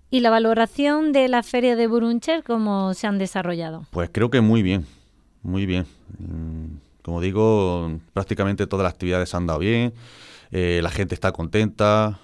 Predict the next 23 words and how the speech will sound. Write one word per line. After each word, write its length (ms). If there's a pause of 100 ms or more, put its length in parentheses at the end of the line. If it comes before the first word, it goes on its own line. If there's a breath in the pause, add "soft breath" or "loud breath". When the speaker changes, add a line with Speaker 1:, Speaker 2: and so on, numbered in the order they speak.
(120 soft breath)
Speaker 2:
nos 200
lo 60
han 60
agradecido 480
muchísima 400
gente, 340
luego 200
los 100
colectivos 480
se 60
han 80
portado 420
genial, 420
han 120
colaborado 480
en 100
todo. 460 (540 soft breath)
La 40
Asociación 300
de 60
Ganaderos 600 (140)
creo 200
que 560